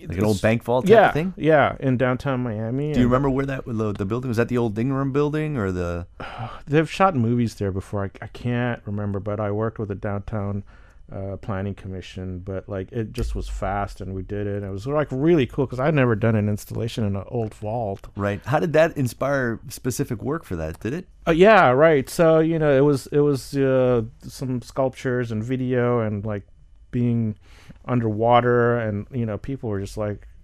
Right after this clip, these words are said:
Speaker 2: everywhere. So I was, this was, like, a long, I barely remember. This was, like, over ten years ago,
Speaker 1: Right,
Speaker 2: but
Speaker 1: right.
Speaker 2: the, the reaction was great. And I mean, that's kind of the thing where it's like people are really open to interacting, and it's a very vibrant scene here, vibrant culture.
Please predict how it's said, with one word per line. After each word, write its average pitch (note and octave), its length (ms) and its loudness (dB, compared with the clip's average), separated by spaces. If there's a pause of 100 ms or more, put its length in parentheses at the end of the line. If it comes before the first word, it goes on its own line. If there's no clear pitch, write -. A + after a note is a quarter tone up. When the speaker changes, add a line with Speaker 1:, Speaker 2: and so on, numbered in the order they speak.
(140)
Speaker 2:
everywhere. F#2+ 480 -2
So - 120 -8
I B2 160 4
was, C#3 140 2
this D#3+ 180 -2
was, G#2+ 100 -4
like, G2+ 200 -2
a G2+ 60 -4
long, G#2+ 240 0
I B2 80 4
barely A2 360 4
remember. G2+ 460 -2
This G#2 160 -6
was, G#2+ 100 -6
like, F#2+ 200 -4
over F#2+ 200 -6
ten G2 240 -4
years G#2 260 -2
ago, F#2 160 -4
Speaker 1:
Right, G2 140 -4
Speaker 2:
but B2+ 160 -2
Speaker 1:
right. - 280 -16
Speaker 2:
the, D3 220 6
the C#3+ 140 6
reaction C#3+ 480 0
was G2 120 -2
great. A2 420 -2
And A2+ 120 -6
I A2 40 -4
mean, A2+ 160 -4
that's C3+ 220 2
kind D3 200 -2
of A#2 80 0
the A#2 60 -2
thing B2 260 0
where A2 180 0
it's G#2 140 -4
like A#2 140 -4
people B2+ 320 -4
are G#2+ 100 2
really A#2 360 2
open A2+ 360 -2
to A#2 100 -6
interacting, A2 800 -4
and G2+ 140 -6 (320)
it's A2 140 -4
a A#2 60 -2
very C3 520 6
vibrant A2 680 2 (420)
scene C3 360 2
here, F#2+ 340 -6
vibrant A2 360 -2
culture. G#2 540 -6